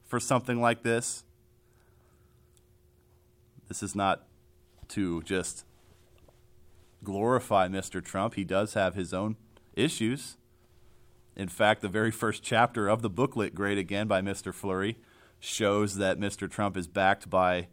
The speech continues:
false religion. And he is relying too much on himself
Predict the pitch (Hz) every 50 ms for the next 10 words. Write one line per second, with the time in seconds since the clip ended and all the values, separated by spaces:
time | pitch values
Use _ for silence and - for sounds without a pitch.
0 | - _ _ - - _ _ _ _ _ _ - - - - 110 101 104 101 -
1 | - 98 92 92 92 87 85 92 95 95 98 - - _ _ _ _ _ _ _
2 | _ _ _ _ _ _ _ - 165 92 92 92 110 104 104 101 92 82 - -
3 | - - _ _ - - 87 85 92 101 104 110 113 113 110 104 104 - - -
4 | 170 180 180 170 156 139 135 - 127 113 113 107 107 104 95 - - - 110 98
5 | 98 104 117 - - - -